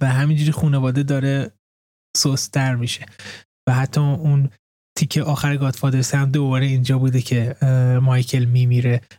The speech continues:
و در آخ-، در آخرم وینسنت رو می‌کشن و کلاً خانواده کورلیونه برای همیشه از بین میره. بعد می‌گفتش که کامل دهه سی شو که هم دیکاپریو اینا بودن رو نوشته بوده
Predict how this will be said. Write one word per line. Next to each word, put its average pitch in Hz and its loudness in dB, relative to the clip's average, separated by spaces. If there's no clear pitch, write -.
و 139 2
در 143 2
آخ-، 131 -2
در 147 -2
آخرم 156 -2
وینسنت 151 -2
رو 170 0
می‌کشن 175 0
و 170 -2
کلاً 147 0
خانواده 135 0
کورلیونه 131 0
برای 135 0
همیشه 127 -2
از 117 -2
بین 123 0
میره. 120 -2
بعد 240 -2
می‌گفتش 247 -2
که 277 0
کامل 202 0
دهه 190 0
سی 214 0
شو 170 0
که 160 -2
هم 151 -2
دیکاپریو 151 -2
اینا 147 0
بودن 151 2
رو 214 2
نوشته 175 0
بوده 131 -2